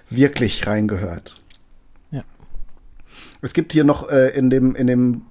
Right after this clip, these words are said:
Speaker 1: Auszug, den, äh, Becky mir zugeschickt hat, eine kleine Anekdote, ähm, von Abu Shukri, dem Betreiber eines sehr, sehr beliebten, wenn nicht sogar eines der besten Humosias, äh, des Landes, ähm,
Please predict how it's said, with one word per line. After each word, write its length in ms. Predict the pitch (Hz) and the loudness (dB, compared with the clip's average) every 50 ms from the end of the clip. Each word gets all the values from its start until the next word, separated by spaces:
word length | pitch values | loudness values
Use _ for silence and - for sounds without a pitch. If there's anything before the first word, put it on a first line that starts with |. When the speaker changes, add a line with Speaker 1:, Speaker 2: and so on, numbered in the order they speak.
| - | -4
Speaker 1:
Auszug, 440 | - 135 151 151 - - 156 131 - | -2 -2 -2 -2 -4 -4 -6 -6 -4
den, 360 | - 139 127 123 123 123 123 | -2 -2 0 0 0 0 -2
äh, 280 | - - 123 117 113 113 | -2 -4 -4 -4 -4 -4
Becky 280 | 107 131 143 - - 170 | -6 -6 -6 -6 -4 -4
mir 140 | 151 143 139 | -2 -2 -2
zugeschickt 540 | - - 147 143 135 - - 139 139 - - | -4 -4 -6 -4 -4 -4 -4 -4 -4 -4 -4
hat, 200 | 139 131 - - | -4 -4 -4 -2
eine 340 | 120 120 120 123 120 120 - - - - - - | -2 -2 0 -2 -4 -6 -8 -12 -20 -20 -20 -8
kleine 300 | - - 139 135 127 120 | -2 2 2 2 2 2
Anekdote, 800 | 110 120 123 - - - 160 165 190 202 - - 175 165 160 160 160 - - - - - _ - | 0 -2 -4 -4 -2 -2 0 0 0 0 0 0 2 2 2 0 -4 -10 -20 -20 -20 -20 _ -4
ähm, 580 | - 131 131 131 131 131 131 131 127 123 123 - - - - - - | 0 2 2 4 2 2 2 0 0 -2 -4 -6 -10 -16 -16 -16 -14
von 600 | - - - 139 135 127 127 131 131 127 120 - | -8 -2 0 2 4 4 4 2 2 0 -2 -4
Abu 240 | - 135 131 147 139 | -4 -2 -2 -2 -2
Shukri, 520 | - - 196 208 208 - - - 170 160 | -4 -4 -4 -6 -6 -6 -6 -4 -2 -2
dem 140 | 151 151 139 | 0 0 0
Betreiber 540 | 139 - - - - 139 143 147 143 143 - | 0 -2 -4 -4 -2 0 2 2 2 2 0
eines 260 | 135 135 135 131 127 | 0 -2 -2 -2 -4
sehr, 340 | - - 135 156 160 160 156 | -6 -4 -2 0 2 2 2
sehr 200 | 135 147 143 139 | 0 0 0 0
beliebten, 720 | 131 135 131 135 156 160 - - - 139 135 135 131 120 - - - - - - | -2 -2 -2 -2 -4 -4 -6 -4 0 0 2 2 0 -4 -8 -14 -18 -18 -14 -12
wenn 480 | 127 120 113 - - 123 120 139 143 | -12 -12 -12 -12 -6 -2 0 2 2
nicht 140 | 147 135 - | 2 0 -2
sogar 400 | - 139 120 131 127 131 - - | -4 -2 0 0 0 0 0 -2
eines 360 | 127 127 131 131 127 - - | -2 -2 -2 -2 -4 -4 -4
der 120 | - 131 120 | -2 -2 -2
besten 680 | 113 143 139 - - - - 143 135 131 127 131 - | -2 -2 -4 -4 -6 -6 -2 0 0 0 0 -2 -2
Humosias, 800 | 143 143 143 139 139 139 143 127 139 139 135 127 123 - - - | -4 -4 -4 -2 -2 -2 -2 0 0 2 2 0 0 -4 -8 -10
äh, 340 | - - 127 120 117 120 123 - - - - - _ - | -6 -2 -2 0 0 -2 -4 -6 -12 -20 -20 -12 _ -4
des 160 | 139 - - | -4 -2 -2
Landes, 580 | 143 139 156 165 165 156 160 156 156 - - - - - - - _ _ | 0 2 2 2 4 2 2 2 0 -4 -10 -12 -18 -20 -20 -20 _ _
ähm, 580 | - 127 127 127 127 127 127 123 123 123 127 | -2 0 2 2 2 2 2 2 0 -2 -4